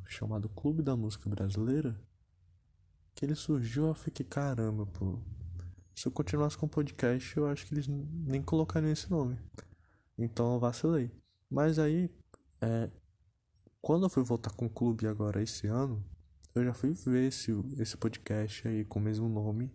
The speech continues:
tava em atividade. E não, eles não estão em atividade.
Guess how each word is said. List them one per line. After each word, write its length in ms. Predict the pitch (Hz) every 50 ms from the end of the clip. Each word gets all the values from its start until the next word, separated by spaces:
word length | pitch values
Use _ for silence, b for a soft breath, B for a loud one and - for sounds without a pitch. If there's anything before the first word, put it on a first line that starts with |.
| - - _
tava 240 | - 113 113 107 120
em 40 |
atividade. 680 | 120 117 - - 127 135 143 143 120 110 107 101 101 - -
E 60 | -
não, 340 | 151 156 147 117 101 98 101 -
eles 160 | - 101 92 98
não 120 | 104 113
estão 300 | 120 - - - 120 117
em 80 | 120 120
atividade. 640 | 117 - 127 120 127 131 123 101 101 101 - -